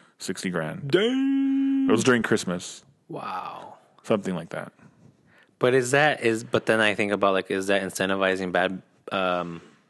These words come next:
Speaker 2: uh, behavior in terms of, like, getting things that we don't, we don't really need
Speaker 1: Well, no, that's
Speaker 2: or, like, you
Speaker 1: well,
Speaker 2: know?
Speaker 1: well, no, no, no, no, 'cause that's, that's Dave Ramsey's, uh, whole thing with la-, like, people should be practicing layaway.
Speaker 2: Right.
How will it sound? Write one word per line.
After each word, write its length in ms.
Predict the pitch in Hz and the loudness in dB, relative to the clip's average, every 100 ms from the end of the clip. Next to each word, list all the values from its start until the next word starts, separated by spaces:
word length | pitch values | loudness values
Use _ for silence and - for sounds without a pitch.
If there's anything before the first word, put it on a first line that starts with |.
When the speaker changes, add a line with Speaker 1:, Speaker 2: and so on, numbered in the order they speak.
| _ _ _ _ - | _ _ _ _ -10
Speaker 2:
uh, 480 | - - - - - - - | -8 -6 -8 -10 -14 -18 -6
behavior 560 | 104 95 92 98 104 104 - | -2 2 2 2 -2 -4 -12
in 100 | 95 | -10
terms 260 | - 92 | -8 -6
of, 120 | 92 92 | -4 -2
like, 420 | 87 85 - - _ - - - _ - | -2 -4 -12 -20 _ -20 -20 -20 _ -4
getting 240 | 104 95 | -2 0
things 260 | 98 95 92 | -2 -2 -2
that 160 | 90 | -4
we 80 | 92 | -4
don't, 260 | 92 90 - - | -6 -8 -10 -8
we 140 | 95 | -6
don't 120 | 92 | -4
really 220 | 90 87 - - | -6 -8 -10 -6
need 260 | 107 123 123 | 0 4 6
Speaker 1:
Well, 120 | 127 | 6
no, 80 | 123 | 6
that's 180 | 98 90 | 6 4
Speaker 2:
or, 40 | |
like, 360 | 85 85 - - | 0 -4 -10 -4
you 100 | 98 | 0
Speaker 1:
well, 100 | 117 | 0
Speaker 2:
know? 100 | 85 - - | 0 -10 -4
Speaker 1:
well, 140 | 127 151 | 2 2
no, 80 | |
no, 120 | 185 180 | 4 4
no, 60 | |
no, 140 | 127 107 | 4 4
'cause 200 | 117 117 | 2 4
that's, 480 | 135 - - - - - | 4 2 -2 -6 -12 -2
that's 240 | 127 127 | 0 2
Dave 180 | 135 131 | 4 4
Ramsey's, 640 | 123 127 127 123 117 104 | 6 4 2 2 2 4
uh, 320 | 110 104 101 98 | 4 6 4 2
whole 120 | 117 | 0
thing 200 | 135 123 | 2 2
with 100 | 110 | 4
la-, 140 | 113 | 2
like, 320 | 123 107 - 107 | 2 0 -2 -2
people 260 | 135 131 | 2 2
should 300 | 117 - 139 | 4 6 6
be 120 | 131 | 4
practicing 460 | 113 123 110 110 110 | 2 2 2 0 2
layaway. 460 | 101 95 90 87 98 | 4 4 2 0 -2
Speaker 2:
Right. 560 | 110 104 110 120 113 | -2 2 4 4 2